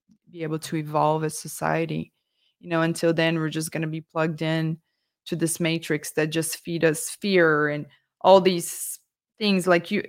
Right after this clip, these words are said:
I mean, look at a T V, everything that they say, "You need medication,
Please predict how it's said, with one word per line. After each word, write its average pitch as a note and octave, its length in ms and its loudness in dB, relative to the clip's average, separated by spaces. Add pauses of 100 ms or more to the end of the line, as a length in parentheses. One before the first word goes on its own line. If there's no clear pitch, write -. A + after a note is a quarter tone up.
(120)
I G3 60 0
mean, A#3 280 2
look D4 200 2
at F4 80 -2 (300)
a A#3+ 60 -6
T A#3 340 -6
V, B3 420 -6 (100)
everything C#4+ 560 -4
that B3 280 2
they A#3 220 -2
say, B3 480 -2 (420)
"You A3+ 140 4
need A#3+ 200 4
medication, B3 920 2